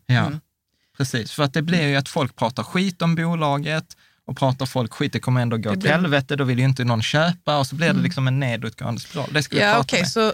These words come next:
Speaker 2: så man kan säga att då Wall Street har en förmåga att få
Speaker 1: Finansmarknaden.
Speaker 2: bolag, ja, finansmarknaden, eh,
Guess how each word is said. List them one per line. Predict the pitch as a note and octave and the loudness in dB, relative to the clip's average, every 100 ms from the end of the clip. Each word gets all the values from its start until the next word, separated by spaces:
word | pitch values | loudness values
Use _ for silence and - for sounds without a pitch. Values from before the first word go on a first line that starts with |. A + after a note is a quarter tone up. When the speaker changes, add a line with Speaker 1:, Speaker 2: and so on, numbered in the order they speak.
| - | -2
Speaker 2:
så | - A3 | -4 0
man | G#3 G#3 | 2 2
kan | G#3 | 0
säga | A3 G#3+ F3+ | 2 2 2
att | F3+ | 0
då | G#3+ F#3 | 0 2
Wall | F3+ - | 0 -2
Street | - F3 F#3 | -6 -6 0
har | F#3 | 0
en | E3+ | 0
förmåga | - F3+ D#3 D#3 D#3+ | 0 0 0 -2 -2
att | D3 - | -4 -4
få | - C3+ A2+ - _ _ _ _ - | -4 -2 -2 -8 _ _ _ _ 2
Speaker 1:
Finansmarknaden. | C#3 F3 F3+ F#3+ F#3 D#3 D3 | 4 4 4 4 4 4 2
Speaker 2:
bolag, | - | -4
ja, | - F3+ | 0 0
finansmarknaden, | F3 A#3 A#3 E3 - D3 D3 - - - D#3+ E3 _ _ _ _ _ _ - | 2 2 2 2 -2 -4 -6 -6 -6 -4 -4 -6 _ _ _ _ _ _ -4
eh, | F3 E3+ D3+ C3+ | -2 0 0 -4